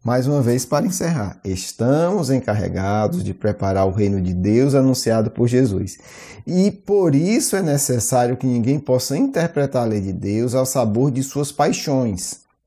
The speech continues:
nem falsear o sentido de uma lei que é toda amor e caridade." Gente,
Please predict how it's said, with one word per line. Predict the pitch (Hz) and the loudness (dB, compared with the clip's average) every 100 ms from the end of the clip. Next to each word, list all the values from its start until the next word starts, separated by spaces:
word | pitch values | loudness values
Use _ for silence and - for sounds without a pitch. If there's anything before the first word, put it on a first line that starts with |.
| _ _ _ _ _ _ _ _ _ _ - | _ _ _ _ _ _ _ _ _ _ -2
nem | 139 170 220 294 | 2 4 2 0
falsear | - 180 175 - 143 131 | 0 0 0 0 2 2
o | |
sentido | 120 - 107 - 147 156 156 | 0 -2 -4 -2 -2 -2 -2
de | 143 | 0
uma | 147 135 | 2 2
lei | 110 107 | 2 0
que | 104 135 | 0 0
é | 131 | 0
toda | - 113 107 98 - - | 0 0 2 2 0 -2
amor | 120 123 107 98 107 - _ | 0 2 2 2 -2 -6 _
e | 101 101 - - | -2 -2 -4 -8
caridade." | 104 95 95 - - - - - - - _ _ _ _ _ _ _ _ _ _ _ _ _ _ - | -4 -2 -4 -6 -10 -12 -20 -20 -20 -20 _ _ _ _ _ _ _ _ _ _ _ _ _ _ -4
Gente, | 170 180 107 85 - - | 2 6 4 2 -6 -12